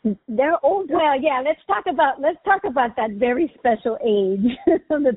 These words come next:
Speaker 2: teens,
Speaker 1: Yes.
Speaker 2: tweens and
Speaker 1: The
Speaker 2: teens.
Speaker 1: teens, right? So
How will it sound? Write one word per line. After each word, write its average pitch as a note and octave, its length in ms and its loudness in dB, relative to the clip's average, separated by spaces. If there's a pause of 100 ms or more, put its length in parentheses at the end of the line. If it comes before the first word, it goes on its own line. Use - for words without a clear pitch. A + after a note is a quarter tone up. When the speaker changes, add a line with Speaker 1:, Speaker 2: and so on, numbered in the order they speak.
Speaker 2:
teens, A#3+ 400 -2
Speaker 1:
Yes. C#4 280 2
Speaker 2:
tweens D4 320 0
and B3 140 2
Speaker 1:
The - 40 -10
Speaker 2:
teens. A3 340 0
Speaker 1:
teens, C#4+ 440 0
right? C4+ 260 4 (260)
So D#4 280 2